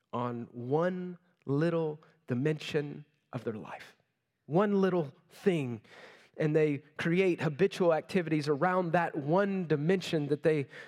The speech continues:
develop. And so this autistic child focuses on singular things, and it becomes the child's entire world. That's all they can see. That's all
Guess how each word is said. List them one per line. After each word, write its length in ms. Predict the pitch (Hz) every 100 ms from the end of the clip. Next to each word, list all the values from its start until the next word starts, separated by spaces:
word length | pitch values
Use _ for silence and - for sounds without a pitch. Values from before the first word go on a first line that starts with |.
| -
develop. 600 | 147 131 185 185 156 - - _ _ _ _ _ _ _ _ _ _ _ _ _
And 100 | 143
so 200 | - 190
this 260 | 170 165 -
autistic 640 | 175 165 196 - 170 -
child 320 | - 185 170
focuses 640 | 156 196 202 165 - 139 147
on 220 | 135 131 -
singular 640 | - - 208 208 185 175 165
things, 360 | 175 170 160
and 80 | 160
it 80 | 143
becomes 560 | 160 - 190 190 170 139
the 100 | 147
child's 680 | - 165 156 147 139 - - _ -
entire 540 | 139 - 190 185 180
world. 540 | 143 147 135 - _ _ _ _ _ _
That's 220 | - 175 - -
all 520 | 185 196 202 202 170 - _ -
they 140 | 165
can 160 | 165 147
see. 500 | - - 185 123 - - -
That's 240 | 175 - -
all 560 | 202 202 208 202 180